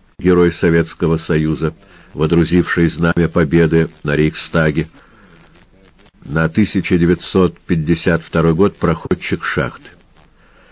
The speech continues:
Алексей Воронов, герой соцтруда, агроном. Лина Пассар, семнадцати лет, нанайка, студентка педагогического училища.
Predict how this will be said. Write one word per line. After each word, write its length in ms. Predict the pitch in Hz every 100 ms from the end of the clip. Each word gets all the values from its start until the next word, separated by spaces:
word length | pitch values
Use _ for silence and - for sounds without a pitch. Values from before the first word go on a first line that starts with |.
| -
Алексей 520 | 87 104 - - 151
Воронов, 760 | 120 90 90 90 92 90 - _ -
герой 420 | 71 90 90 87
соцтруда, 880 | - 92 85 - - 87 80 82 82 - -
агроном. 680 | 82 80 80 80 80 78 - _ _ _ _ - _
Лина 440 | 85 98 139 120 92
Пассар, 840 | - 85 82 - - 98 92 87 _ _ _
семнадцати 680 | - 92 87 90 82 - 90
лет, 320 | 85 85 -
нанайка, 720 | 76 82 85 90 90 - 104 - - _ _
студентка 760 | - - 92 82 101 98 - 101
педагогического 1080 | 87 92 82 82 80 92 - 85 - 85 80
училища. 640 | 73 - 80 80 - 92